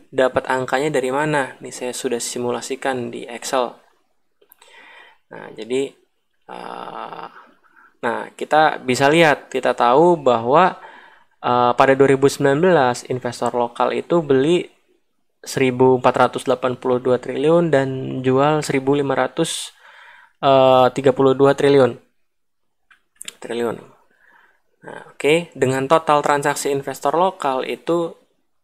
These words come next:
eh, tiga ribu triliun, sedangkan investor asing totalnya seribu empat ratus. Nah, partisipasi itu didapat dari mana? Nah, partisipasi itu ya didapat dari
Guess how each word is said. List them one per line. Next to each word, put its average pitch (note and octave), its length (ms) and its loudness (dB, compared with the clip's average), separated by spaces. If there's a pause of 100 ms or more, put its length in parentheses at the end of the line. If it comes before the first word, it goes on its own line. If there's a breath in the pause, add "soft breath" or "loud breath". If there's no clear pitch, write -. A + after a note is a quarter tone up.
(140)
eh, B2+ 560 0
tiga C#3 160 0
ribu C3+ 240 2
triliun, C#3 560 0
sedangkan A#2+ 560 -4
investor C3 400 -6
asing C3 560 -2
totalnya C3 640 -4
seribu B2+ 400 -6
empat A#2+ 240 -6
ratus. C3 480 -2 (960 soft breath)
Nah, B2 80 -6
partisipasi D#3 880 -2
itu F#3 80 2
didapat C#3+ 480 -2
dari C#3 160 -2
mana? C#3+ 480 -4
Nah, A#2+ 400 -14
partisipasi A#2+ 800 -10
itu F#3+ 160 0
ya F3 80 4
didapat B2+ 560 0
dari C#3 480 -2